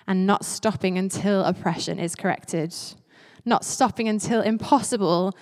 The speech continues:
statistics are turned around, refusing to sing over the fact that there are forty million people in slavery today.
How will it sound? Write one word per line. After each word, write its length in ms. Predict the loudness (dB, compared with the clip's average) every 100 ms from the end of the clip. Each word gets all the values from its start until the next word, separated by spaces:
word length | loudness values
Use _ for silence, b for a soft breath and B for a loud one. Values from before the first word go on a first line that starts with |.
| B
statistics 840 | -8 -4 0 0 0 -4 -4 -8 -2
are 120 | -2
turned 360 | 0 2 2
around, 600 | 2 2 0 -4 -8 -10 -16 _ b b b 0
refusing 720 | 0 2 2 4 2 0 -2
to 120 | -2
sing 320 | -2 0 0
over 640 | 2 2 2 2 2 2 -2 B B
the 80 | -6
fact 340 | 0 0 0 -4
that 100 | 0
there 160 | 4
are 80 | 4
forty 420 | 2 0 0 0
million 420 | 2 2 2 0
people 580 | 0 -4 -2 0 0 -2 -2
in 140 | -4
slavery 460 | -2 0 2 0 -2
today. 480 | -2 -2 -2 -4